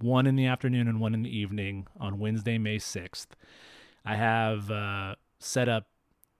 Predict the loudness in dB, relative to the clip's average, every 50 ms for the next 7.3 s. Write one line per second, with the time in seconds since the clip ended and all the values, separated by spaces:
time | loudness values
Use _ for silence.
0 | _ _ _ _ _ _ _ _ -4 -4 -4 -4 -6 -8 -12 -16 -20 _ _ _
1 | _ _ _ _ _ _ _ -6 -6 -6 -10 _ _ -8 -6 -6 -6 -4 -2 0
2 | 0 0 -2 -4 -4 -4 -4 -4 -4 -4 -2 -2 -2 0 -2 -4 -4 -4 -6 -10
3 | -16 -20 _ _ _ _ _ -4 -2 0 0 0 -2 -2 -4 -4 -2 -2 0 0
4 | 0 0 -2 -4 -4 -2 -2 -2 -2 -2 -4 -4 -4 -4 -4 -2 -4 -6 -6 -8
5 | -10 _ _ _ -8 -6 -4 -4 -2 0 2 2 2 0 0 -2 -4 -6 -10 -14
6 | -18 _ _ _ _ _ _ _ _ _ _ _ -2 0 0 0 0 0 0 0
7 | -2 -2 -4 -6 -8